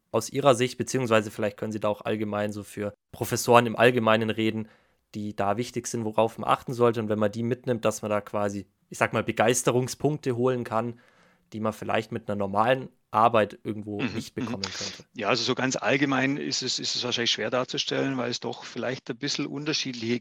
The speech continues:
Speaker 2: Unterschiede gibt. Aber Sie haben natürlich immer die Struktur, das Formale, äh, das Inhaltliche, das Wissenschaftliche und vielleicht diese, auch das, das Kreative, was, äh, der Studierende so einbringt. Das sind vielleicht so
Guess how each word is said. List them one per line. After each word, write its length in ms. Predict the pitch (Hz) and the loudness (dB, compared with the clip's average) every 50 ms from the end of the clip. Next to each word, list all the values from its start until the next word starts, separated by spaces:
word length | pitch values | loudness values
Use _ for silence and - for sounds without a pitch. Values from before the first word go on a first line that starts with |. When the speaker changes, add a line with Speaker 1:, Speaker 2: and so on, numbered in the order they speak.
| - - - | -4 -10 -10
Speaker 2:
Unterschiede 460 | 170 143 135 147 - - 131 120 123 | -8 -6 -4 -4 -4 -4 -4 -6 -6
gibt. 220 | 117 - 160 - 143 | -4 -4 -4 -2 -2
Aber 180 | 131 127 135 - - - - - | 0 0 -2 -4 -6 -12 -14 -16
Sie 140 | _ - - | _ 0 0
haben 100 | 123 123 | 2 4
natürlich 400 | 143 143 - - 139 135 135 123 | 4 2 2 0 0 0 0 -2
immer 220 | 139 135 139 143 139 - _ _ _ _ | -2 -2 -2 -2 -4 -6 _ _ _ _
die 80 | 143 | -4
Struktur, 840 | 131 - - 139 127 - _ - - 151 160 175 170 165 165 165 165 170 - | -4 -4 -4 -4 -8 -8 _ -14 -8 -2 0 2 2 2 2 0 -2 -6 -6
das 180 | - 127 - | -6 -6 -4
Formale, 720 | - - 127 123 127 127 120 123 123 135 135 139 139 139 139 - - - - - - _ _ | -2 -2 -2 0 0 0 0 2 2 2 2 2 2 2 0 -4 -14 -20 -20 -20 -20 _ _
äh, 160 | - 131 123 | -6 -4 -2
das 160 | 131 127 - | -2 -2 -2
Inhaltliche, 760 | - 143 139 143 143 131 135 135 - 131 131 123 - 139 131 | 0 0 0 2 2 2 2 2 0 -2 -6 -4 -2 -2 -2
das 200 | 120 123 - - | 0 -2 -2 -2
Wissenschaftliche 880 | 123 123 123 135 127 - 131 127 123 - - 131 123 - - 127 123 123 - _ _ _ | -2 -2 0 0 2 2 2 0 -2 -4 -8 -8 -10 -2 0 2 2 0 -2 _ _ _
und 260 | - 135 127 127 123 | -10 -6 -6 -6 -6
vielleicht 400 | - - 110 107 110 127 123 - | -8 -6 -4 -2 -2 -2 -2 -4
diese, 360 | 127 123 117 - 120 123 123 117 123 131 120 - | -6 -4 -4 -2 -2 0 0 -2 -2 -4 -6 -6
auch 220 | - 117 120 - | -4 -4 -4 -4
das, 220 | - 135 120 - - | -6 -4 -4 -4 -4
das 200 | - 123 - - | -2 -4 -4 -4
Kreative, 1000 | - - 127 131 135 143 139 - - - 127 123 127 117 - 123 113 104 107 | -4 -2 0 2 2 2 2 0 -4 -6 -6 -6 -6 -4 -2 -2 -2 -2 0
was, 360 | 110 123 117 107 - - - | 0 0 2 2 0 0 0
äh, 340 | 139 131 120 117 117 120 113 | -2 0 0 2 2 0 0
der 160 | 107 120 120 | 0 0 -2
Studierende 480 | 120 - 131 - - 117 123 123 120 120 | 0 -2 -4 -6 -4 -4 -4 -2 -2 -2
so 120 | - - | -4 -4
einbringt. 420 | 117 92 92 107 113 113 113 104 107 | -4 -4 -6 -6 -6 -6 -8 -6 -6
Das 100 | 113 - | -6 -6
sind 140 | - 123 123 | -6 -6 -6
vielleicht 260 | - 120 120 113 - | -4 -4 -4 -4 -4
so 220 | - 117 123 113 | -6 -6 -6 -6